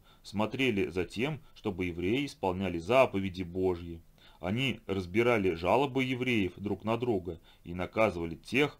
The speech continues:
кто нарушал закон. Эти люди назывались судьями. О некоторых из них я расскажу вам интересные истории.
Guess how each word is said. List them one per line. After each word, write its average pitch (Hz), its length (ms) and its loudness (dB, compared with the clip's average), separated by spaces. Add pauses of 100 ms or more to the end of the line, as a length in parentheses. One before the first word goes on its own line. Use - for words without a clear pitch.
(220)
кто 135 320 2
нарушал 101 600 -2
закон. 85 560 -6 (720)
Эти 95 280 -2
люди 113 500 0
назывались 85 680 -4
судьями. 82 680 -8 (460)
О 85 120 -6
некоторых 127 600 -2
из 147 180 0
них 104 260 -6 (320)
я 120 300 4
расскажу 92 680 -6
вам 92 260 -6
интересные 120 960 -4
истории. 82 800 -6